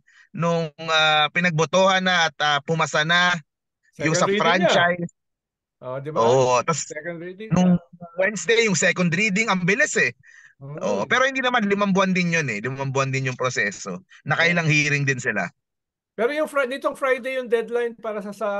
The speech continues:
Speaker 2: kwan, ah, sa contempt, sa House?
Speaker 1: Yes, yes.
Speaker 2: Oo.
Speaker 1: Hindi naman, hindi naman siya ano, eh. Ah, yung contempt, binaba nung Tuesday.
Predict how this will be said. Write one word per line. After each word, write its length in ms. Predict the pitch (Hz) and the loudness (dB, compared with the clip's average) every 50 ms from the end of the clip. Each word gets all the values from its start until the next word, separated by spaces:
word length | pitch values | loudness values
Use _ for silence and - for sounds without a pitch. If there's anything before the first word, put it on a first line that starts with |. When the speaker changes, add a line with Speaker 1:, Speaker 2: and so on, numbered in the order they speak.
| 202 202 196 196 | -4 -6 -8 -8
Speaker 2:
kwan, 160 | - 214 180 | -10 -10 -10
ah, 120 | 120 104 107 _ _ _ _ _ _ _ _ _ _ _ | -12 -14 -16 _ _ _ _ _ _ _ _ _ _ _
sa 400 | _ - 165 165 165 160 165 165 | _ -8 -6 -6 -4 -4 -4 -6
contempt, 480 | 165 - - 165 160 147 190 196 214 202 _ _ _ _ _ _ _ _ _ _ - | -8 -6 -8 -8 -6 -6 -6 -6 -6 -8 _ _ _ _ _ _ _ _ _ _ -14
sa 80 | 151 147 | -8 -4
House? 480 | 151 202 180 190 - - - _ _ _ _ _ _ _ _ _ - | -4 -2 -4 -4 -8 -18 -20 _ _ _ _ _ _ _ _ _ -6
Speaker 1:
Yes, 480 | 170 170 175 175 170 160 143 - - 143 | -2 0 2 4 4 2 2 0 -2 -2
yes. 400 | 147 147 139 131 117 - - - | -2 0 2 0 0 -2 -6 -10
Speaker 2:
Oo. 240 | - - 156 147 - | -8 -6 -6 -4 -2
Speaker 1:
Hindi 160 | 240 277 302 | -2 -2 2
naman, 240 | 311 311 302 302 294 294 | 2 2 2 2 -2 -2
hindi 160 | - 269 262 - - | -6 -10 -8 -6 -6
naman 160 | 285 285 285 | -2 -2 0
siya 240 | 220 - 262 208 208 | 0 2 0 0 2
ano, 80 | 208 208 | 2 2
eh. 160 | 180 135 120 - _ - - - _ _ - | 2 2 0 -2 _ -20 -20 -20 _ _ -2
Ah, 320 | 196 214 214 214 214 208 | 0 2 4 4 4 2
yung 200 | 226 233 262 269 - | 2 0 -2 -4 -6
contempt, 520 | - - 277 285 269 - 220 196 196 185 170 151 147 160 - | -2 2 2 2 2 2 2 2 2 0 -2 -8 -14 -16 -12
binaba 440 | - 214 226 220 214 196 190 196 196 | -6 -4 -2 0 0 2 2 2 2
nung 240 | 196 196 202 202 190 | 2 0 -2 -4 -2
Tuesday. 640 | 185 156 143 - - - 135 135 135 139 123 104 | -2 -2 -2 -4 -6 -2 0 0 2 2 0 -2